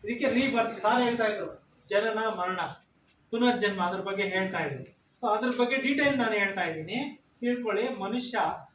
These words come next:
ಮೂರು ದಿವಸದ ಬಾಡಿಗೆದಾರ. ಈ ಬಾಡಿಗೆ ಮನೇಲಿ ಇದೀವಿ, ನಮ್ ಶರೀರನೇ ಒಂದ್ ಬಾಡಿಗೆ ಮನೆ. ನೆನ್ನೆ ಬಂದಿದೀವಿ, ಇವತ್ತಿದೀವಿ, ನಾಳೆ ಹೋಗ್ಬೇಕು. ಯಾರಾದ್ರೂ ಪರ್ಮನೆಂಟ್ ಇದಾರಾ?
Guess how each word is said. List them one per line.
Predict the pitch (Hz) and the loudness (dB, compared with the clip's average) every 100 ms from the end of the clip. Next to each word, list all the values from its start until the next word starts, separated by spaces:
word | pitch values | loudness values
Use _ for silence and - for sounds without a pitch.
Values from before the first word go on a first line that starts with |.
| _ _ - | _ _ -14
ಮೂರು | 175 233 240 208 | -6 -2 0 0
ದಿವಸದ | 208 196 196 202 220 | 0 -2 -6 -4 -2
ಬಾಡಿಗೆದಾರ. | 170 185 202 180 170 165 160 - - _ _ - _ _ - | 0 0 0 0 0 -2 -4 -16 -20 _ _ -20 _ _ -10
ಈ | 190 | 0
ಬಾಡಿಗೆ | 190 233 247 | 2 4 4
ಮನೇಲಿ | 240 233 226 | 4 2 2
ಇದೀವಿ, | 220 208 | 2 2
ನಮ್ | 185 185 | 0 -2
ಶರೀರನೇ | 185 214 247 240 240 | 2 2 4 2 2
ಒಂದ್ | 233 214 | -2 0
ಬಾಡಿಗೆ | 208 214 214 | 0 0 -2
ಮನೆ. | 202 190 - - _ _ _ _ | -4 -4 -4 -10 _ _ _ _
ನೆನ್ನೆ | 180 202 247 240 | -4 0 0 0
ಬಂದಿದೀವಿ, | 233 247 247 254 247 | 0 0 -2 0 0
ಇವತ್ತಿದೀವಿ, | 240 - 233 247 | 0 -2 -4 -2
ನಾಳೆ | 226 220 254 320 - - - _ - - - - | -2 0 0 -2 -6 -18 -20 _ -18 -12 -6 -2
ಹೋಗ್ಬೇಕು. | 190 185 170 151 - - - | 0 0 0 -6 -8 -14 -2
ಯಾರಾದ್ರೂ | 196 233 240 | 0 2 0
ಪರ್ಮನೆಂಟ್ | 240 226 233 240 233 | 0 -2 -2 -2 -2
ಇದಾರಾ? | 220 226 | -2 2